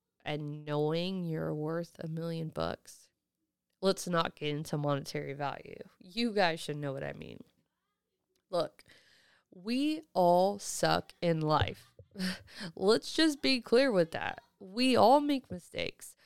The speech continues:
We all take chances, whether they are good or bad. But that's just what we do. We're humans. It's in our nature. And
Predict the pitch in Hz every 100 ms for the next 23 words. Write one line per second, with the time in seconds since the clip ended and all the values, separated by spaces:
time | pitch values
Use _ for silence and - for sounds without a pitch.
0 | - - 190 220 247 - 196 233 285 285
1 | - 208 233 - - - 226 220 - -
2 | - - - - 202 262 277 294 226 220
3 | 196 165 156 175 233 277 - _ _ 196
4 | 233 240 160 175 - - - - _ _
5 | _ _ _ _ _ _ _ 185 240 277
6 | - - _ _ _ _ _ _ _ -
7 | 196 214 254 330 - - 320 311 - _
8 | _ 190 247 330 370 349 - 302 392 214
9 | 180 185 - - 294 415 311 - - _
10 | - _ 254 269 - 277 339 302 196 247
11 | - - - _ _ - - - - -
12 | - 208 262 269